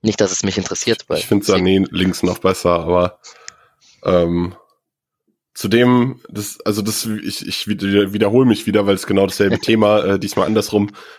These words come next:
Speaker 2: Äh, Eggestein hat Goretzka in Manndeckung, Höfler gammelt irgendwo so zwischen Kimmich und Sané rum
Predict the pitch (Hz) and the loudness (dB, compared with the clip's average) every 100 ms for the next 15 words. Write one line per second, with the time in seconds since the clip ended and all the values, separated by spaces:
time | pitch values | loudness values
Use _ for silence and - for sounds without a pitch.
0 | _ 95 95 117 117 - 107 104 107 110 | _ -2 0 0 -2 0 0 0 0 -2
1 | 110 120 107 110 117 113 104 104 117 117 | 0 0 2 2 2 2 0 2 0 2
2 | 110 101 101 104 104 104 101 101 98 - | 2 2 0 0 2 0 0 -2 -4 -4
3 | 123 131 110 123 127 120 104 104 101 95 | 0 0 0 2 2 2 2 2 2 2
4 | 110 139 | 0 0